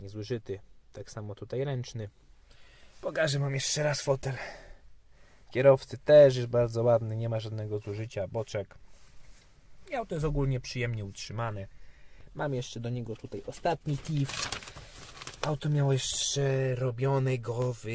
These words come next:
styczniu dwa tysiące dwudziestego pierwszego roku. Jak widzicie, przy przebiegu dwieście jeden przez, czyli przez rok zrobiło dziewięć tysięcy.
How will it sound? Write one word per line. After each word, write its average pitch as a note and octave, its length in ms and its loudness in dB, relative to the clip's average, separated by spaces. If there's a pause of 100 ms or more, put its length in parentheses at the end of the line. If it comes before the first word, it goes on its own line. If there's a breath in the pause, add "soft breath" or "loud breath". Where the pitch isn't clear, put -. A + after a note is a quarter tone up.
styczniu A#2 480 -6
dwa A2 120 -2
tysiące A2+ 320 -6
dwudziestego G#2 380 -6
pierwszego G2+ 540 -4
roku. C3 260 2
Jak A2 180 0
widzicie, G2+ 720 -8
przy - 160 -12
przebiegu G2 400 -6
dwieście F#2+ 360 -10
jeden G2+ 220 -6
przez, - 160 -14
czyli G2 180 -14
przez - 220 -16
rok G2 160 -8
zrobiło F2+ 300 -10
dziewięć F2+ 340 -14
tysięcy. G2+ 580 -10